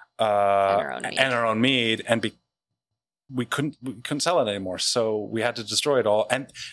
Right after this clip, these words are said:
Speaker 1: <sighs> actually, that was six months ago. We've been able to se-, sell it for the last six months, but they wouldn't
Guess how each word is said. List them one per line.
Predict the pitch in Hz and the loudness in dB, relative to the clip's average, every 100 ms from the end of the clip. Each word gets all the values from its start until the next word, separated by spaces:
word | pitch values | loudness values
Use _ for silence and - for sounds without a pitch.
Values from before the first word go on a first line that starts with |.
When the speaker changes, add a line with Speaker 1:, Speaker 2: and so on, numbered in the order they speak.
| - | -4
Speaker 1:
<sighs> | - - - | -2 -2 -2
actually, | 165 - 147 117 101 - - - _ _ _ - - | -4 0 0 2 0 -4 -20 -20 _ _ _ -8 2
that | 208 | 2
was | 196 | 4
six | 180 - | 2 2
months | 143 139 | 2 2
ago. | 127 110 95 92 92 131 | 0 2 2 0 0 2
We've | 156 | 2
been | 143 127 | 2 2
able | 131 147 | 0 -2
to | - 156 | -2 0
se-, | 175 - | 0 0
sell | - 160 | 2 2
it | 156 | 0
for | 160 | 0
the | 160 | 2
last | 156 - | 2 0
six | 170 180 | -2 -2
months, | 180 | -4
but | - 127 | -4 -2
they | 127 | -2
wouldn't | 117 147 165 165 | 0 0 -2 -6